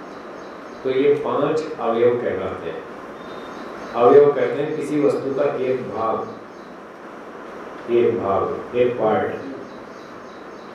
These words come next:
तो जब हम बातचीत करते हैं, अपनी बात को प्रस्तुत करते हैं, तो उसमें चार पांच हिस्से होते हैं।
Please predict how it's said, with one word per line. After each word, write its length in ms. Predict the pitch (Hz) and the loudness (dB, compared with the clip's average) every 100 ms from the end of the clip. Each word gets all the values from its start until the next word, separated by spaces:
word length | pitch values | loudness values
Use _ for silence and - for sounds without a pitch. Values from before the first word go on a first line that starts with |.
| - 120 | -10 0
तो 100 | 117 | 4
जब 200 | 127 139 | 4 4
हम 60 | |
बातचीत 420 | 127 120 123 147 | 2 0 0 0
करते 320 | 139 120 143 147 | 2 2 2 2
हैं, 140 | 139 | 4
अपनी 160 | 135 131 | 4 4
बात 260 | - 120 | 4 0
को 160 | 147 - | 2 2
प्रस्तुत 380 | - - 147 147 | 2 0 -2 -2
करते 260 | 143 139 | -2 0
हैं, 120 | 139 143 | 4 6
तो 80 | |
उसमें 260 | 135 143 143 | 4 2 0
चार 140 | 135 | 0
पांच 320 | 131 135 143 139 | -2 0 2 2
हिस्से 320 | 127 147 127 | 0 4 4
होते 160 | 104 | 4
हैं। 200 | - - | -2 -10